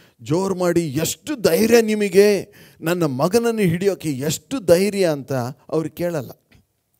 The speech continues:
ತಂದೆ ಏನು ಮಾಡ್ತಾರೆ ಅಂತ ಹೇಳಿದ್ರೆ ನ್ಯಾಯಾಧೀಶರ ನ್ಯಾಯಕ್ಕೆ ಬೆಲೆ ಕೊಡ್ತಾರೆ.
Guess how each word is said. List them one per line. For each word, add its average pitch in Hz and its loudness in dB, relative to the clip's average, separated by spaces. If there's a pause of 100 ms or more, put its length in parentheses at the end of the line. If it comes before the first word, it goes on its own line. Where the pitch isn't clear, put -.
(880)
ತಂದೆ 247 2
ಏನು 247 -2
ಮಾಡ್ತಾರೆ 208 0
ಅಂತ 156 -6
ಹೇಳಿದ್ರೆ 139 0 (320)
ನ್ಯಾಯಾಧೀಶರ 196 2
ನ್ಯಾಯಕ್ಕೆ 143 0
ಬೆಲೆ 123 -2
ಕೊಡ್ತಾರೆ. 117 -10